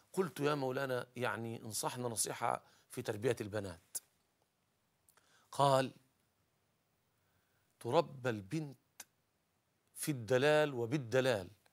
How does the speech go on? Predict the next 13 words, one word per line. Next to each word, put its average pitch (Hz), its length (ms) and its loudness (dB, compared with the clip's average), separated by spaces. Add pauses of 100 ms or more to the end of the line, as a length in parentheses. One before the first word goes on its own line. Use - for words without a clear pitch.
(760)
ومعه 127 800 2 (180)
الحزم"، 92 520 -4 (1080)
يعني 107 280 0
لا 104 80 0
يترك 120 380 -6
لها 131 240 -4
كل 214 220 -4
الموضوع 135 380 -2
دلال، 107 300 0 (120)
إنما 120 320 -4 (120)
الأصل 170 600 12 (500)
الدلال، 104 600 0 (600)
الأصل - 600 0